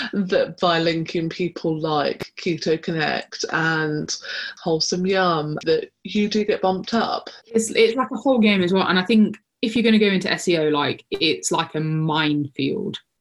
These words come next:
Speaker 2: Again, like, it's, there's so much to it, and there's so many different strategies and so many different ways that you can do it. So the best thing to do is, like, really have a,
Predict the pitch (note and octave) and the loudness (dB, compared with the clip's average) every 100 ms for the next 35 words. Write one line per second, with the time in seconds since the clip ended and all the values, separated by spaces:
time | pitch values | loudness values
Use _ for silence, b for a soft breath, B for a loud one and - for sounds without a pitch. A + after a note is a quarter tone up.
0 | _ - E3 E3 D3+ C#3+ D3 - - D#3+ | _ -4 0 0 0 0 -2 -4 -4 -4
1 | C#3+ - - - - F3 F#3 F3+ - G3+ | -2 -4 -6 -8 -10 -2 0 2 0 2
2 | F#3+ F3 - - G3+ F3 - E3+ E3 - | 2 2 -4 -4 0 0 0 0 0 0
3 | F#3+ F#3 F3 E3 D3+ F3 - - D#3+ D#3+ | 2 2 0 -2 -4 -4 -2 0 2 2
4 | D3+ D3 D3 B - - F3+ F3 F3 E3+ | 0 -2 -4 B -6 0 2 2 0 -2
5 | D3+ D#3+ D#3 D3+ C#3 D3 D#3+ D#3+ D#3+ C3+ | -2 0 0 0 -2 -2 -2 0 2 0
6 | B2 - D#3+ D#3 D#3+ E3 D#3 D#3+ D#3 D#3 | -2 -2 -2 0 -2 -4 -2 -2 0 0
7 | D3 D3+ E3 D#3+ D3+ D#3 D3+ D3+ | -2 0 0 2 0 0 0 -2